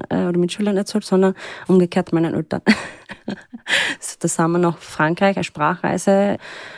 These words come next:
war geplant und ich hab mir gedacht, "Nein, ich will endlich, ich will das unbedingt machen. Ich will Frankreich sehen, ich will reisen und ich will einfach die Sprache besser kennen. Mich interessiert das nicht mehr, dass ich wieder daheim bleib und alle anderen,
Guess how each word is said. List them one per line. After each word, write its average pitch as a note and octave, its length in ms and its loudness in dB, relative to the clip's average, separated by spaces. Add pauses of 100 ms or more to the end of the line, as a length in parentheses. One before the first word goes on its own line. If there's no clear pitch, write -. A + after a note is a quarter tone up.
(180)
war E3+ 200 2
geplant F#3 460 2 (100)
und F#3+ 140 0
ich F#3+ 80 4
hab G3 60 2
mir G3 80 2
gedacht, F#3+ 220 -2
"Nein, F#3+ 220 0
ich G#3+ 140 2
will A3 140 0
endlich, F#3 540 -4 (340)
ich F#3+ 140 6
will A3 100 6
das A#3+ 160 2
unbedingt G#3 440 4
machen. D3 360 0
Ich G3 100 6
will G#3+ 100 6
Frankreich A3 580 -2
sehen, G#3+ 240 0
ich F#3+ 100 4
will G#3 140 4
reisen F#3 340 0
und A3 100 4
ich F#3+ 100 -2
will G#3+ 120 0
einfach A3+ 280 -4
die A#3+ 100 0
Sprache - 280 -10
besser C4 280 0
kennen. A#3+ 360 -2 (540)
Mich G3 100 4
interessiert F#3 500 0
das F#3+ 160 -2
nicht D#3 120 0
mehr, E3 220 -2 (540)
dass F3 200 2
ich F#3+ 500 2
wieder F#3+ 180 6
daheim G#3 360 4
bleib G#3+ 260 2
und - 200 0
alle F#3 220 4
anderen, G#3+ 520 2